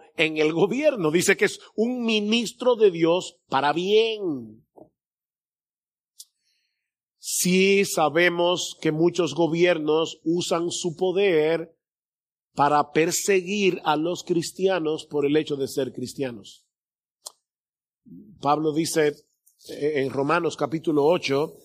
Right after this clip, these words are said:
versículo treinta y cinco, "¿Quién nos separará del amor de Cristo? ¿Tribulación o angustia o persecución?". Mucha de esa persecución viene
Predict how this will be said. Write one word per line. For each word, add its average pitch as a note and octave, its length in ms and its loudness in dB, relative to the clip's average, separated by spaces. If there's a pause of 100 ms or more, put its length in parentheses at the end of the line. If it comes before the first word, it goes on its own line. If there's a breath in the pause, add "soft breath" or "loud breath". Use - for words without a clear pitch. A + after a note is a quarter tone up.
(140)
versículo D#3 520 0
treinta D3 300 -2
y C3+ 60 -2
cinco, E3+ 340 -2
"¿Quién E3+ 200 0
nos F3+ 100 -2
separará D#3+ 480 0
del D#3 140 2
amor D3+ 200 0
de D3+ 140 -2
Cristo? F#3+ 320 -2
¿Tribulación D3+ 640 -2 (160 loud breath)
o D3 100 2
angustia E3 540 0
o E3 160 0
persecución?". D#3+ 1080 -2 (280)
Mucha D3 220 -2
de F3+ 80 -2
esa E3+ 140 -2
persecución E3+ 580 -4
viene F3 420 0